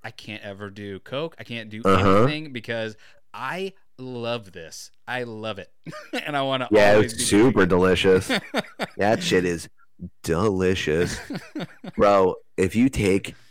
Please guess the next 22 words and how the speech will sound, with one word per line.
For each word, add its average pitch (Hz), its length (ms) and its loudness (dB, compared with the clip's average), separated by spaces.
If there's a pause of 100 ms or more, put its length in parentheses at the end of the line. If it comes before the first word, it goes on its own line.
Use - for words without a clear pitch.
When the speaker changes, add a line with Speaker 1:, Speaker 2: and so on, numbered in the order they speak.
(300)
Speaker 2:
well, 101 220 4
I 120 100 4
don't 139 140 4
know 110 180 6
what 95 160 4
they're 90 100 -2
putting 85 220 -2
in 87 80 -4
Xanax 85 500 -2
now. 80 280 -2
That 87 180 -2
shit 85 180 0
is 82 120 0
a 80 60 -2
little 80 200 -2
crazy. 78 440 0
But 80 320 0
if 80 160 -4
you 98 100 0
take - 460 0 (340)
old 98 260 6
Xanax, 73 600 -2